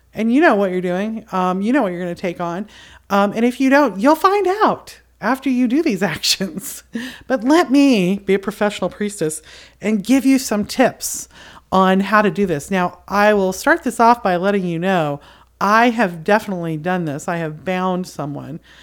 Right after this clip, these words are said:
with my hands and my magic. I, Pomegranate Doyle, have bound people, one person. And, uh,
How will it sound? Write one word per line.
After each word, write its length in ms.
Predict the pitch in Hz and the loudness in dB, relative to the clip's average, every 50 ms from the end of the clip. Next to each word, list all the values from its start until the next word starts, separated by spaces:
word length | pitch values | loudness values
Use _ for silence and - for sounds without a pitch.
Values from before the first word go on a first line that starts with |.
| - - - _ _ | -20 -20 -20 _ _
with 280 | - 175 190 202 196 - | -2 0 0 0 0 0
my 200 | 196 185 175 165 | -2 0 -2 -2
hands 640 | - 180 196 175 143 131 120 95 151 147 - - - | -2 -2 -2 -2 -2 -4 -6 -10 -12 -14 -14 -14 -8
and 240 | - 180 180 175 170 | -6 -4 -2 -2 -2
my 200 | 165 160 160 151 160 | -2 -2 -4 -4 -6
magic. 580 | 175 180 165 156 147 139 - - - - - - | -6 -6 -4 -4 -6 -6 -10 -14 -18 -18 -10 -6
I, 400 | 175 170 175 170 170 185 202 202 202 | -4 -2 0 0 0 0 -2 -4 -6
Pomegranate 380 | - 175 170 170 170 165 160 | -8 -8 -8 -6 -6 -8 -6
Doyle, 260 | - 175 160 139 151 160 | -6 -6 -6 -4 -6 -6
have 220 | 170 175 160 165 | -8 -10 -8 -6
bound 340 | 196 214 208 208 214 202 - | -4 -2 -2 -2 -4 -4 -6
people, 340 | 180 147 - - 143 143 - - - - - - _ _ | -8 -10 -8 -10 -12 -12 -14 -20 -20 -20 -20 -20 _ _
one 280 | 196 196 196 190 185 | -2 0 0 0 0
person. 460 | 180 - 160 139 - - 135 117 - - - - - _ _ _ | -2 -4 -8 -10 -10 -12 -14 -16 -18 -20 -20 -20 -20 _ _ _
And, 560 | 196 208 208 190 180 170 165 170 190 220 - - _ _ _ _ _ _ _ _ _ | -4 -2 -2 0 0 0 -2 -2 -4 -6 -8 -12 _ _ _ _ _ _ _ _ _
uh, 500 | 170 175 165 160 160 156 156 160 160 - | -2 0 0 2 2 2 0 -2 -4 -6